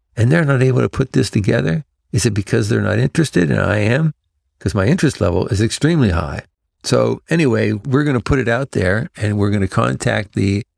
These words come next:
so-called experts on A L S and see if they are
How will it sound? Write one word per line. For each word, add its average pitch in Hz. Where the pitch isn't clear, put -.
so-called 104
experts -
on 104
A 101
L 101
S 98
and 101
see 113
if 107
they 104
are 101